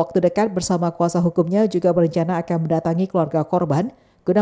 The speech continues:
menyampaikan permohonan maafnya dan meminta kepada seluruh pihak-pihak terkait – termasuk K P A I Sumut dan Polrestabes Medan, untuk bisa membantu menjembatani pertemuannya terhadap keluarga korban.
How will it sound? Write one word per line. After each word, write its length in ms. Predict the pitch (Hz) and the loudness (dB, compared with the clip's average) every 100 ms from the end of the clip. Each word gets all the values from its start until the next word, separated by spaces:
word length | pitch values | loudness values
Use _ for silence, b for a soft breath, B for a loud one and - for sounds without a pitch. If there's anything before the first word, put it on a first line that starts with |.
| 196 | 2
menyampaikan 560 | 185 175 180 180 180 | 0 0 0 0 -2
permohonan 640 | 202 233 196 175 190 185 185 | -2 0 0 0 0 0 -2
maafnya 560 | 165 156 - 156 196 - b b - | -2 -4 -6 -4 -4 -4 b b -2
dan 160 | 165 | 0
meminta 320 | 160 175 185 | 0 -2 -2
kepada 320 | 190 - 165 165 | -4 -2 0 0
seluruh 400 | - 160 165 165 | 0 0 0 0
pihak-pihak 640 | 165 180 185 - 175 165 | -2 -4 -4 -2 -2 -2
terkait – 560 | - 170 170 147 233 - b b _ | -6 -6 -2 0 0 -4 b b _
termasuk 400 | 202 202 208 277 | 0 2 2 2
K 80 | 214 180 | 0 0
P 40 | 143 | 0
A 80 | 151 | 2
I 140 | 165 - | 0 2
Sumut 340 | 175 202 262 | 2 2 2
dan 240 | 175 160 | 2 2
Polrestabes 640 | 160 170 170 165 180 151 156 170 | 2 2 2 0 0 -2 -2 -2
Medan, 320 | 160 214 - | 0 0 -2
untuk 240 | 175 170 | -6 -4
bisa 320 | 185 180 196 | -2 0 0
membantu 720 | 180 180 165 151 151 208 269 330 - | 2 0 0 0 0 -2 -2 -4 -2
menjembatani 560 | 202 214 190 190 190 220 | 2 4 4 4 2 2
pertemuannya 720 | 202 - 175 175 170 190 196 | 0 0 0 0 0 -2 -2
terhadap 400 | 175 175 165 - - | -2 -2 -2 -4 0
keluarga 480 | 175 165 - 143 139 | 2 0 -2 -4 2
korban. 480 | 175 165 135 - | 2 4 0 -4